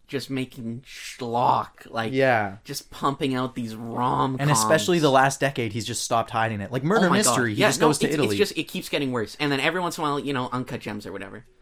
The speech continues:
Speaker 2: Okay.
Speaker 1: And, and a little bit of, like, the, the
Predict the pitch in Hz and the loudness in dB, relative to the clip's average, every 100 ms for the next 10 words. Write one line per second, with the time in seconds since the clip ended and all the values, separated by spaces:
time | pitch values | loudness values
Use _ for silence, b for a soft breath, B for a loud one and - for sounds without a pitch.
0 | - 175 180 147 147 _ _ _ _ _ | -8 -4 0 0 -2 _ _ _ _ _
1 | 127 117 131 120 123 135 180 175 180 156 | -6 -4 -2 -2 0 0 0 0 0 0
2 | - 139 113 - b b 135 135 120 | 0 -2 -2 -4 b b -4 -4 -4